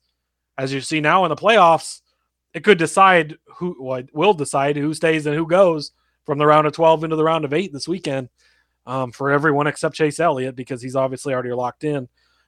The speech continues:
But you worry for a guy like Denny Hamlin. He's got a cushion going into this race.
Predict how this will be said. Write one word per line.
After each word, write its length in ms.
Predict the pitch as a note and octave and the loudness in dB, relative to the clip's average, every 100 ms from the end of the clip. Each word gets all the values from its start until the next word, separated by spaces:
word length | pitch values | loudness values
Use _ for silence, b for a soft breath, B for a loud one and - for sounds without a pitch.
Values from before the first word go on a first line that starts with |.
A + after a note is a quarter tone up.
| - | -2
But 160 | C#3 | 0
you 100 | C3+ | 2
worry 300 | C#3+ D#3+ G3+ | 6 8 8
for 160 | D3 D#3+ | 6 2
a 40 | |
guy 200 | D3+ D#3 | 4 4
like 360 | E3 D#3+ D3+ - _ - | 6 4 2 -4 _ -2
Denny 280 | D#3 F3+ D3+ | 0 2 0
Hamlin. 460 | D#3 G#3 F#3 D#3+ C#3+ _ _ _ _ _ _ _ _ _ | 0 0 0 -2 -6 _ _ _ _ _ _ _ _ _
He's 260 | D#3+ G#3+ | -4 -2
got 180 | G#3+ C4 | 2 2
a 60 | G#3 | 4
cushion 420 | - B3 - F#3 | 4 4 2 0
going 280 | E3+ F3 F3 | 0 2 0
into 180 | F#3+ F3 | 0 0
this 240 | D#3 - | -2 -2
race. 600 | D#3 F3+ D#3+ C#3 - | 2 2 2 0 -6